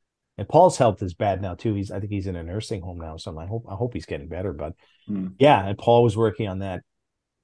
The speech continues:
Speaker 1: I'm kind of morose here. Anyway, but, uh, it,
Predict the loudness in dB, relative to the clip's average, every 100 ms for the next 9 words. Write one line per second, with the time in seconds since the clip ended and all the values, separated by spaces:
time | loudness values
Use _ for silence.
0 | _ _ _ _ _ -16 -8 -6 -6 -8
1 | -6 -6 -6 -10 0 4 8 8 8 6
2 | 6 2 2 -2